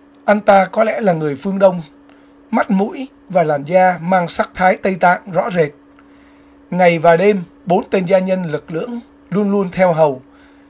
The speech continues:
Cách xử sự của bọn gia nhân cho thấy thanh niên xuất thân từ dòng dõi vua chúa.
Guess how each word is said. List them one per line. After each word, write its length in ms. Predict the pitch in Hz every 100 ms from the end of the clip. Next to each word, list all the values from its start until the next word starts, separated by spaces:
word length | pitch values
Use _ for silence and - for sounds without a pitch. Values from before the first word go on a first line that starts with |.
| _ -
Cách 120 | 277
xử 200 | - 170
sự 260 | 147 208 214
của 100 | -
bọn 200 | 156 -
gia 140 | 190 180
nhân 240 | 180 170 147 _
cho 160 | - 185
thấy 220 | 160 196 -
thanh 180 | 180
niên 180 | 175 160
xuất 240 | 139 175 -
thân 220 | 180 156 -
từ 160 | 170 143
dòng 240 | 151 143
dõi 200 | 160 190
vua 180 | 175 185
chúa. 260 | - 175